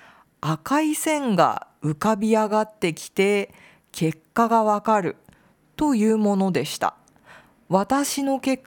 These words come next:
果は陰性でした。よかったです。昨夜は私がいつも仕事で使っている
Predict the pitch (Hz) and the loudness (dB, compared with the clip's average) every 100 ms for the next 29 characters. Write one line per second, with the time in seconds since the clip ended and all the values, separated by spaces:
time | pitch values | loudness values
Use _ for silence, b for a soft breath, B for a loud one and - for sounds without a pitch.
0 | - 247 240 254 254 - _ _ - 170 | -2 0 2 2 0 -4 _ _ -2 0
1 | 220 240 - 240 220 208 190 - 110 - | 2 0 0 0 2 0 -2 0 -2 -2
2 | b b b _ _ 165 220 208 185 135 | b b b _ _ -2 2 0 0 -2
3 | - 101 - - _ _ _ _ b b | -4 -6 -8 -10 _ _ _ _ b b
4 | b b b _ - - 185 - 285 285 | b b b _ -14 -8 -6 -4 0 2
5 | 220 196 196 - b b b - 170 175 | 2 2 2 0 b b b -4 -2 0
6 | 240 247 - 247 247 240 240 240 202 175 | -2 -2 -2 0 2 0 -2 -2 0 0
7 | 151 - 180 214 226 240 226 220 - - | 0 -4 0 0 0 0 0 -2 -4 -2
8 | 208 - - 190 190 190 220 - | -4 -4 -4 0 0 2 0 0